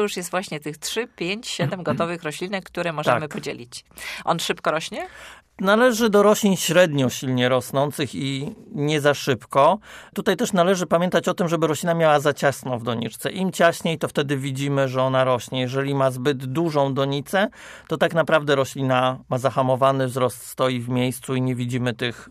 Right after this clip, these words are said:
Speaker 2: przyrostów.
Speaker 1: No to ciekawe, bo przecież w naturze to ona ma tam nieograniczone pole do popisu i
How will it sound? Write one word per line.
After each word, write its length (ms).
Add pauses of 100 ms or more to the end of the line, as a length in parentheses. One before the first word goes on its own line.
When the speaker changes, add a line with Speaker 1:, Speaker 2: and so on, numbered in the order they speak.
Speaker 2:
przyrostów. 640
Speaker 1:
No 80
to 120
ciekawe, 380
bo 120
przecież 320
w 40
naturze 480
to 140
ona 280
ma 180
tam 280
nieograniczone 1000 (100)
pole 300
do 180
popisu 640
i 180